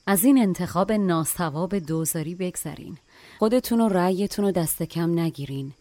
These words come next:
شما با رأیی که میدین دارین کار بزرگی می‌کنین. درست مثل کار بزرگی که خرگوش کوچیکی که خودش رو نمایندهٔ ماه جا زد انجام داد. بزرگ امید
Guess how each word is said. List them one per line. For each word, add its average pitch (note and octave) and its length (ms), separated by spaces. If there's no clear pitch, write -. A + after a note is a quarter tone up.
شما F#3 280
با F#3+ 160
رأیی F#3 360
که G3 180
میدین F3+ 420
دارین F#3 280
کار A3+ 280
بزرگی F#3+ 600
می‌کنین. C#3 540
درست G3 300
مثل C4 260
کار B3+ 260
بزرگی F#3+ 580
که A3+ 100
خرگوش E3 520
کوچیکی F#3 500
که G#3 120
خودش D3+ 360
رو D3 60
نمایندهٔ C#3+ 760
ماه C#3 440
جا C#3+ 220
زد D#3 320
انجام C3+ 460
داد. A#2 340
بزرگ D4 340
امید D#4+ 340